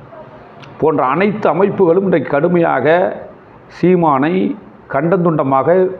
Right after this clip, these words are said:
விமர்சனம் செய்து கொண்டிருக்கிறார்கள். அது மட்டுமல்ல, அருமை பெரியோர்களே, நீங்கள் அருகூர்ந்து எண்ணி பார்க்க வேணும். இப்ப மேடையில ஈரோட்டு தேர்தல் பிரச்சாரத்துல முஸ்லிம்களை பார்த்து பெரியார் சொன்னாராம், "இந்த துலுக்கான்லாம் பா-, பாகிஸ்தான் போயிடணும்"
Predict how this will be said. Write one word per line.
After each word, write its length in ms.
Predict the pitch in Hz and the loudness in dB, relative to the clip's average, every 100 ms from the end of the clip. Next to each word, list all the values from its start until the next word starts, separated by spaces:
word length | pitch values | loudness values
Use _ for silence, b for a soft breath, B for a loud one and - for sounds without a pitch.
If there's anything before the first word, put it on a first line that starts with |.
| - - | -6 0
விமர்சனம் 460 | 170 185 165 165 | 0 0 -2 -2
செய்து 260 | 165 160 156 | 0 2 2
கொண்டிருக்கிறார்கள். 840 | 151 147 - - - - - - - - - - - - | 2 0 0 -2 -2 -6 -10 -14 -12 -12 -14 -14 -16 -8
அது 200 | 110 147 | -2 0
மட்டுமல்ல, 520 | 180 165 170 147 143 127 | 0 0 0 0 0 0
அருமை 260 | 131 143 | 0 0
பெரியோர்களே, 720 | 127 123 139 131 123 - - - - B B B B B 135 | 2 2 2 2 0 -2 -6 -12 -20 B B B B B -2
நீங்கள் 200 | 131 127 | 2 2
அருகூர்ந்து 500 | 127 135 160 190 160 | 2 2 0 2 0
எண்ணி 200 | 160 170 | 2 0
பார்க்க 360 | 151 139 123 | 0 0 2
வேணும். 260 | 131 160 143 | 2 0 0
இப்ப 180 | 123 147 | 0 0
மேடையில 320 | 160 156 135 | 0 0 2
ஈரோட்டு 460 | 151 170 156 135 127 | 2 2 2 -2 0
தேர்தல் 420 | 156 156 147 110 | 2 2 0 -2
பிரச்சாரத்துல 640 | 117 - 131 117 113 139 - - - - - - - - - B B B B | -4 -2 -2 -2 -2 -2 -2 -8 -14 -16 -18 -18 -20 -18 -20 B B B B
முஸ்லிம்களை 540 | 131 127 196 170 156 - | -4 0 2 2 2 2
பார்த்து 300 | 147 147 147 | -2 0 0
பெரியார் 360 | 139 147 160 | 2 4 2
சொன்னாராம், 640 | 135 123 127 120 139 139 - - - - B B B - | 0 0 0 0 -2 -4 -8 -14 -20 -20 B B B -4
"இந்த 120 | 127 | 0
துலுக்கான்லாம் 1040 | 131 165 185 175 156 165 160 139 131 120 107 | 2 2 2 2 2 2 2 0 0 0 0
பா-, 160 | 117 107 | 0 2
பாகிஸ்தான் 540 | 131 170 - - 123 | 0 0 -2 -2 -2
போயிடணும்" 560 | 113 120 107 107 107 | 2 2 2 -2 -4